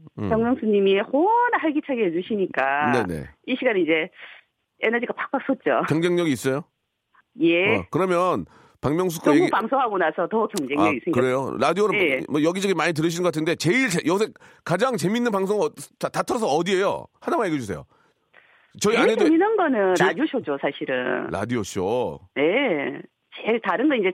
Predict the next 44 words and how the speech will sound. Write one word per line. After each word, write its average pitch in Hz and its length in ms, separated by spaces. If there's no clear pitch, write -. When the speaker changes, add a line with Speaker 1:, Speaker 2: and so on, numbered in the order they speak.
Speaker 2:
잔잔한 190 460
프로도 175 300
있고 175 200
뭐 165 160
Speaker 1:
어. 147 420
Speaker 2:
많은데 165 720
제일 330 280
재밌는 302 500
거는 165 320
Speaker 1:
저 147 80
Speaker 2:
라디오쇼가 175 400
Speaker 1:
박명수 143 340
거? 160 340
Speaker 2:
예, 156 80
Speaker 1:
에이, 127 460
Speaker 2:
그렇죠. 254 200
Speaker 1:
그, - 40
그렇게 139 240
대놓고 135 300
얘기하면. 120 400
Speaker 2:
아유, 330 320
Speaker 1:
에이, 135 160
Speaker 2:
진짜요. 135 500
Speaker 1:
딴 226 140
거 233 100
하나 220 140
더, 160 140
딴 233 180
거, 233 80
내, 165 80
내 165 100
거 190 80
말고 139 300
하나만 185 240
더 131 100
하면. 110 200
딴, 240 240
딴 254 140
방송도 247 360
괜찮아요. 190 520
한번 180 240
우리가 196 220
알아야 214 200
배우지. 143 560